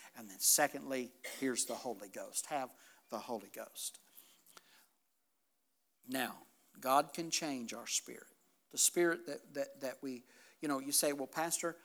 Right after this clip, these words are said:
you know, I've noticed tonight that there are some of those things you're talking about. I mean, I, I want that calm spirit. I want that gentle spirit. I want these things in my life." But,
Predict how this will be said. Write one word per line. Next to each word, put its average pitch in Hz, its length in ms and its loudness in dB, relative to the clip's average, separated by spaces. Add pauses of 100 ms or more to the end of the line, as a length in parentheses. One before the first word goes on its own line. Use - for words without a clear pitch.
(160)
you 156 80 -6
know, 139 120 -4
I've 151 240 2
noticed 160 540 6
tonight 135 360 -2
that 139 120 -12
there 156 160 2
are 147 160 -2
some 190 260 4
of 190 60 -2
those 156 200 4
things 156 220 0
you're 139 100 -2
talking 185 400 4
about. 127 200 2
I 135 40 2
mean, 143 180 0
I, 135 60 -2 (300)
I 147 100 8
want 175 260 4
that - 200 2
calm 151 320 2
spirit. 165 400 2
I 156 80 2
want 170 240 0
that 165 160 0
gentle 160 260 -2
spirit. 160 400 2
I 160 60 4
want 165 320 2
these 165 220 0
things 147 400 -2
in 147 180 -6
my 143 140 4
life." 180 320 6
But, 151 160 -6